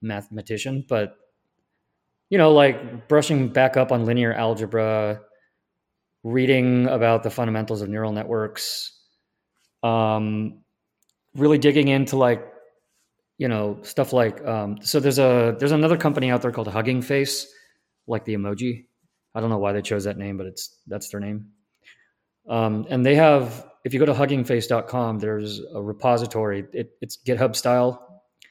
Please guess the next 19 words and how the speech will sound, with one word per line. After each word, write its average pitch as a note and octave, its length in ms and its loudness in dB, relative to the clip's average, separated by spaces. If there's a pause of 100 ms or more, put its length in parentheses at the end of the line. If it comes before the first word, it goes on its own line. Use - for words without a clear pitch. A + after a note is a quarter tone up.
(320)
where A2+ 100 -2
they A2+ 100 2
just A2 180 -2
have, A2 180 2
like, G2 400 -4 (340)
a A2 60 -8
huge B2 320 -2
repository A2 600 -2
of G2 100 -8
A G#2 160 -6
I G2+ 140 -6
stuff. - 440 -6
<clears throat> - 840 -2 (1120)
Um, G#2+ 560 -2 (120)
and C3+ 100 2
I C#3 60 4
just, D3 200 2
like, C3 300 4 (1300)
learned B2+ 500 2